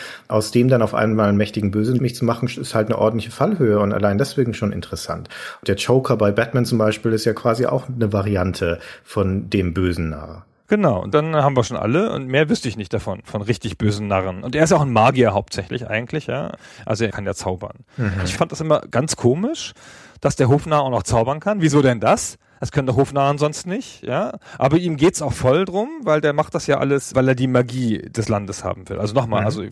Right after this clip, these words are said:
Speaker 2: ganz von vorne, ne, der hat das Herrscherpaar umgebracht, kam ins Gefängnis, die Magier haben ihn ins Gefängnis, die Mystiker heißen
Speaker 1: Im
Speaker 2: sie
Speaker 1: Schloss
Speaker 2: da.
Speaker 1: haben sie ihn eingesperrt.
Speaker 2: Genau, ins Schloss eingesperrt, genau. Und dann ist er ausgebrochen, verwüstet das Land, tötet Eich-, Eichhörnchen. Was hat das Spiel eigentlich mit Eichhörnchen? Da kommen
Speaker 1: Ich
Speaker 2: ständig
Speaker 1: weiß auch
Speaker 2: Eichhörnchen
Speaker 1: nicht.
Speaker 2: vor.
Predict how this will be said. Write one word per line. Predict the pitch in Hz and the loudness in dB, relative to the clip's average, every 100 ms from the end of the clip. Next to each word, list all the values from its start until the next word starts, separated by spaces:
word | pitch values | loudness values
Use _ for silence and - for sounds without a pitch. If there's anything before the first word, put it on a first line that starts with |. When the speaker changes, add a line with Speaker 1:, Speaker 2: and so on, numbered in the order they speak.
| - | -6
Speaker 2:
ganz | 107 - | -6 -6
von | 98 | 0
vorne, | 156 226 269 | 2 4 2
ne, | 165 180 | 0 -2
der | - 120 | 0 0
hat | 117 | 0
das | 117 - | -4 0
Herrscherpaar | 151 185 165 165 | 0 0 0 0
umgebracht, | 170 160 165 - | 0 0 0 0
kam | 202 117 | -2 -2
ins | - | -6
Gefängnis, | - 123 160 208 269 - - | -4 -2 0 2 0 -2 -10
die | - | -6
Magier | 107 120 127 | 0 2 2
haben | 110 110 | 0 -4
ihn | |
ins | 104 - | -8 -8
Gefängnis, | - 156 185 - | -6 -6 -6 -6
die | 107 | -4
Mystiker | 131 175 - 127 98 | 4 4 4 -2 -2
heißen | 104 113 | 0 -2
Speaker 1:
Im | |
Speaker 2:
sie | - | 0
Speaker 1:
Schloss | 120 120 - | 0 0 -4
Speaker 2:
da. | 107 | -4
Speaker 1:
haben | 98 | -2
sie | 95 | -2
ihn | 101 | -6
eingesperrt. | 90 87 123 | -8 -2 2
Speaker 2:
Genau, | 117 107 | 2 2
ins | - | 0
Schloss | 147 165 | -2 0
eingesperrt, | - 190 - 190 190 | -2 -4 -2 0 0
genau. | 143 117 95 - - - - - | 0 -2 -2 -6 -14 -20 -18 -18
Und | - | -2
dann | 123 | 0
ist | 120 | 2
er | 120 | 2
ausgebrochen, | 165 - 156 160 156 | 2 2 2 2 0
verwüstet | 143 - 117 104 170 - 175 | -2 2 2 4 2 4 2
das | 143 | 4
Land, | 135 135 135 - | 4 2 -2 -4
tötet | 147 156 147 | 0 0 0
Eich-, | 127 131 135 | 0 0 0
Eichhörnchen. | 127 127 131 131 139 135 - - | 0 2 0 -2 -4 -8 -6 -4
Was | - | -2
hat | - | 0
das | 170 143 | 0 0
Spiel | - | 0
eigentlich | - - | 0 -2
mit | - | -4
Eichhörnchen? | - - - - 104 | -6 -6 -10 -10 -10
Da | |
kommen | - 117 | -6 -6
Speaker 1:
Ich | 127 | -2
Speaker 2:
ständig | 139 104 | 0 0
Speaker 1:
weiß | 127 | 0
auch | |
Speaker 2:
Eichhörnchen | 127 113 104 98 | 0 -2 -2 -10
Speaker 1:
nicht. | - | -6
Speaker 2:
vor. | 92 - | -4 -6